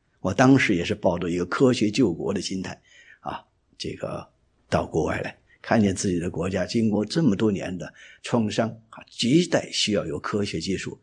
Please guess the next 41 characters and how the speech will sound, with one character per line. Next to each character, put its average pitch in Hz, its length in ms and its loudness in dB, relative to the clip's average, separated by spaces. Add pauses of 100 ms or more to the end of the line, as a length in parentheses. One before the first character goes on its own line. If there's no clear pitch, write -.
(160)
来 - 180 -12
帮 110 240 -2
助 92 140 -6
我 - 60 -10
们 82 100 -12
自 82 160 -8
己 78 160 -10
国 69 160 -8
家 - 140 -10
的 - 100 -12
建 - 220 -10
设。 - 120 -6 (520)
所 - 180 2
以 110 60 2
对 131 120 4
这 110 120 2
信 165 260 4
仰 82 240 0
的 90 60 -8
问 92 180 -4
题 82 160 -6
啊， 85 100 -4
神 95 300 -4
的 135 100 -2
问 98 120 -6
题 - 120 -10 (160)
从 127 320 0
来 135 120 -4
不 - 120 -12
局 - 140 -8
限。 - 100 -8 (480)
同 117 160 2
时 123 140 2
我 95 160 2
们 104 100 2
自 131 220 4
己 87 160 -6
说 90 160 0
实 92 220 -4
在 82 160 -4
的， - 80 -20